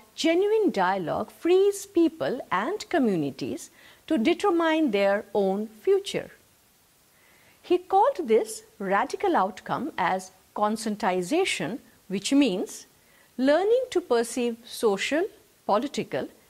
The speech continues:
and economic contradictions and to take action against the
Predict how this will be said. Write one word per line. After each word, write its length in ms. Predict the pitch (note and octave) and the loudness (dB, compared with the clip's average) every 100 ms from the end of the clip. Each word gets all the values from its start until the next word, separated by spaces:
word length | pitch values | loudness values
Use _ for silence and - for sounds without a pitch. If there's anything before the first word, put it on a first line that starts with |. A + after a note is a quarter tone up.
| - | -6
and 300 | F#3+ G3+ G3+ | -4 -2 -6
economic 600 | A#3 - F#4 F#4 E4+ E4 | -8 -2 0 2 0 0
contradictions 880 | - A#3+ D4+ D4 C#3 - - C4+ - - - - | -2 -2 -2 -2 -4 -8 -8 -8 -12 -20 -20 -8
and 140 | A#3+ | -6
to 80 | C4+ | -6
take 320 | C4 E4+ E4 - | -2 -2 -2 -4
action 520 | E4 F#4+ - F#3+ B3 - _ - | -4 -4 -4 -4 -6 -10 _ -4
against 440 | G#3+ G#3+ A3 G#3+ | 0 2 0 0
the 180 | G#3 | 0